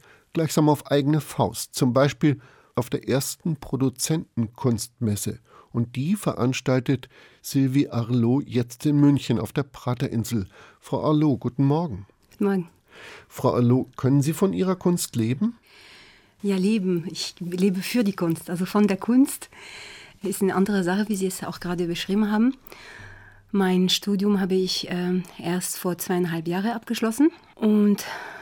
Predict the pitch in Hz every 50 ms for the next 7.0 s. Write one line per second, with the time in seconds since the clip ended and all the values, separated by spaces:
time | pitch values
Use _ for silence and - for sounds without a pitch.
0 | - - - 185 180 190 196 208 220 240 240 240 240 233 226 - - 226 226 208
1 | 220 226 220 208 196 196 190 - 185 - - 185 180 135 180 208 208 - 202 196
2 | 190 190 185 - 185 214 - - - 214 - - 208 202 202 202 202 202 185 175
3 | 180 165 196 208 202 196 185 - 185 - - - - - 165 170 196 - - 226
4 | 226 214 196 196 196 170 185 180 180 185 185 - - - - - - - - -
5 | - - - - - - - 208 190 202 202 208 208 214 214 - 196 - - -
6 | 196 190 185 185 185 185 175 190 214 220 - 240 220 - 233 233 226 226 220 220